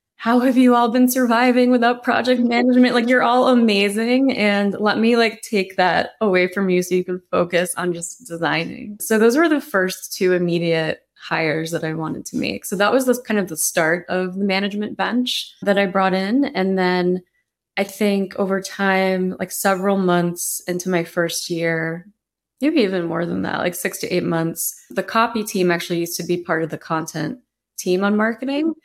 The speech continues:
And so it's interesting 'cause on the content team, we have writers that are mostly dedicated to writing for the blog. And then there was one copywriter who was more like a brand copywriter at the time.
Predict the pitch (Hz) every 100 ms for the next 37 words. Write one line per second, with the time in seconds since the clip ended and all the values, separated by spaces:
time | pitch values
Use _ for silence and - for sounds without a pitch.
0 | _ _ _ 202 202 - 190 180 175 190
1 | 190 226 240 202 196 185 185 196 180 233
2 | 240 226 202 185 175 175 175 165 - _
3 | _ 175 185 190 190 190 180 170 170 175
4 | _ - 190 196 220 220 - 226 175 160
5 | 165 - 165 165 - 165 156 160 - 156
6 | 151 143 - - - - 185 185 180 175
7 | 170 170 170 - 175 180 175 165 160 165
8 | 160 156 - 180 180 175 175 175 175 165
9 | 175 160 160 156 160 165 165 156 160 160
10 | 160 151 156 151 156 156 151 156 156 -
11 | - - 165 156 156 170